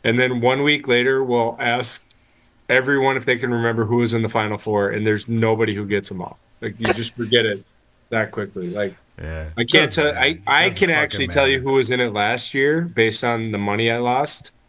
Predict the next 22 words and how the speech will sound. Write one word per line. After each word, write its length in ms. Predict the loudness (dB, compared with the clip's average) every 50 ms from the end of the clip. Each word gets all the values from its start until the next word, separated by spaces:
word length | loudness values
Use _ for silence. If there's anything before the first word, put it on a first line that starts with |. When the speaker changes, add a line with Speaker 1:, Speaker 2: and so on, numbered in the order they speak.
| _ _ -16 -16 -10 -2 0
Speaker 1:
But 180 | 0 0 0
if 140 | -2 -2 0
it 60 | 0
wasn't 380 | 2 4 4 2 2 0 -2 0
for 120 | 0 -2
gambling, 840 | 0 2 0 0 2 0 0 0 0 0 0 -2 -4 -6 -8 -12 -8 -4
I 100 | -2 -2
don't 180 | 0 -2 -2 -2
think 160 | -2 0 0
I 60 | 0 0
would 160 | 0 -2 -2
be 120 | -2 -2
able 160 | -2 -2 -4 -8
to 60 | -12 -10
tell 160 | -10 -10 -10 -10
you 140 | -12 -12 -12 -12
who 60 | -12
was 140 | -12 -10 -12
in 60 | -14 -14
it. 80 | -16 -20 _ _ _ _ _ _ _ _ _ _ _ _ _ _ _ _ _ -10
For 80 | -10 -8
sure. 260 | -8 -8 -10 -10 -12